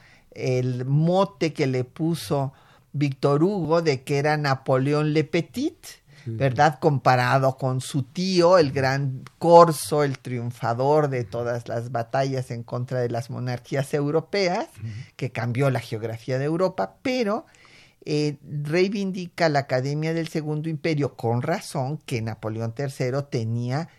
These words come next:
Speaker 1: también un programa ya de imperio mundial.
Speaker 2: Claro, y lo logró en varias partes.
Speaker 1: Pues se
Speaker 2: Con su
Speaker 1: consolida en Argelia,
Speaker 2: en Argelia.
Speaker 1: llega a Vietnam.
Speaker 2: Con, se construye el canal de Suez, que es
Speaker 1: Eh, eh,
Speaker 2: iniciativa.
Speaker 1: exactamente.
Speaker 2: Llega a Vietnam, o sea,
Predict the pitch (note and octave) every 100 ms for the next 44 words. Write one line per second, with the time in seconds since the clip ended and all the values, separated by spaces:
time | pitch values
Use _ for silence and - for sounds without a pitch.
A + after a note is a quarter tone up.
0 | _ _ - A2+ A2+ B2 C3 D3+ - -
1 | C3+ C3+ C#3+ - _ - C3+ B2 A2+ B2+
2 | C3 C3 D#3 - A#2+ C3+ D#3+ D#3 D#3 D#3
3 | C#3+ B2+ - C3+ C3+ D#3 G3+ E3+ C#3+ A#2+
4 | A#2+ C#3+ B3 D#4+ - - B2+ C#3+ D#3+ A#2+
5 | - - - A#2+ A#2+ A#2 A2 A#2+ D#3 E3+
6 | C3 G#2 F#2 - C3 F#3+ F#3 - - B2+
7 | C#3 D3 C#3 B2+ B2 A#2 C#3 C3+ C#3+ D#3
8 | D3+ B2 A#2+ - A#3 A#3 A#2 A2 G#2+ -
9 | B2 B2 A#2+ B2+ D#3 C#3 E3+ E3 C#3 C3
10 | C#3 C3 C#3+ D#3+ D#3 F3 F4+ G4 _ _
11 | _ A#2+ A2+ - A2 G#2+ - A#2 A2 G2+
12 | G#2 G2+ G2 G#2 - B2 E3+ F#3+ - -
13 | G#2+ B2+ G2+ G2+ G2 - G#2+ G#2 G#2 F#2
14 | G2 A#2 A#2 A#2 - G#2 A2 A#2+ A#2+ A#2+
15 | A2 A#2 G#2+ C3+ C3+ G2+ G#2 G#2+